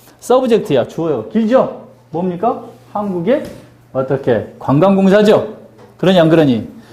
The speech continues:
근데 좀 이상한 게 있지 않냐? 우리가 사람의 소유격은 뭘 써? 어포스트로피 S.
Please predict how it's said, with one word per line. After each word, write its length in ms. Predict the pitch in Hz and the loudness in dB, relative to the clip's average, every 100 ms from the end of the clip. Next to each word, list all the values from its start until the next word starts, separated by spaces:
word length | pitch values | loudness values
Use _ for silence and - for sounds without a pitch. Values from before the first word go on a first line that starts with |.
| - | -12
근데 240 | - 233 190 | 2 4 4
좀 180 | 170 185 | 2 2
이상한 320 | 247 254 214 | 2 2 2
게 140 | 185 | -2
있지 140 | 143 165 | -2 -2
않냐? 400 | 147 185 - - - - | 0 -2 -4 -16 -16 -2
우리가 180 | 170 | 0
사람의 420 | 175 254 285 262 226 | 2 0 2 0 2
소유격은 420 | 226 220 202 156 | 0 2 0 2
뭘 140 | 196 | 0
써? 340 | 196 135 110 - - | 2 -4 -4 -12 -8
어포스트로피 640 | 135 160 196 - 170 156 | -6 -2 -2 0 -2 -2
S. 340 | 143 - 123 | -6 -4 -6